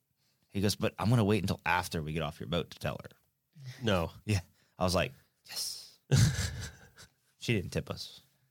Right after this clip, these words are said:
Speaker 2: No tip?
Speaker 1: Nope. Not that time. They also don't like,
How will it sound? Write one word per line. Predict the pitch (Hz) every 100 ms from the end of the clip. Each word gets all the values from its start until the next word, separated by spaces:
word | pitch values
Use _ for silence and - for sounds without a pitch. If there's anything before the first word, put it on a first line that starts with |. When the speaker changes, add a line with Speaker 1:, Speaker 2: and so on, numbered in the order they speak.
| _ - - _ - 156 143 131 - -
Speaker 2:
No | 123 131
tip? | 131 175 - -
Speaker 1:
Nope. | 104 110 - _ _ _ _ _
Not | 90 87
that | 80
time. | - - - _ _ _ _ _ _ _ _ _ _ -
They | 92
also | 92 95
don't | 82
like, | 71